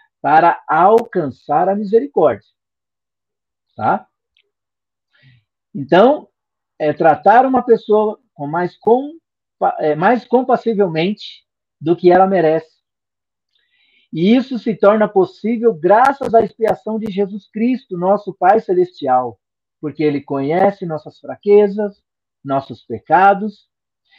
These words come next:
e Ele demonstra misericórdia quando Ele perdoa nossos pecados e nos ajuda a voltar a viver em Sua esperança. E aí eu fui lá no dicionário,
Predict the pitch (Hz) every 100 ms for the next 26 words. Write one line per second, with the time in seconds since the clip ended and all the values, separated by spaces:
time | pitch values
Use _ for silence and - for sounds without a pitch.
0 | _ 180 226 254 226 254 240 269 277 247
1 | 233 220 240 285 185 226 233 - 180 185
2 | 165 - _ _ _ _ _ _ _ 165
3 | 175 175 165 165 147 135 202 226 202 196
4 | _ 226 - 175 208 214 _ _ 202 190
5 | 180 208 175 156 123 117 185 277 262 247
6 | 175 170 160 - 160 170 156 139 127 160
7 | 170 _ _ _ _ 170 147 143 _ 147
8 | 151 147 135 135 - 117 98 107 _ _
9 | _ _ _ _ _ _ _ _ _ _
10 | _ _ _ _ _ _ _ _ - 214
11 | 254 269 262 269 247 240 - 226 208 226
12 | 247 269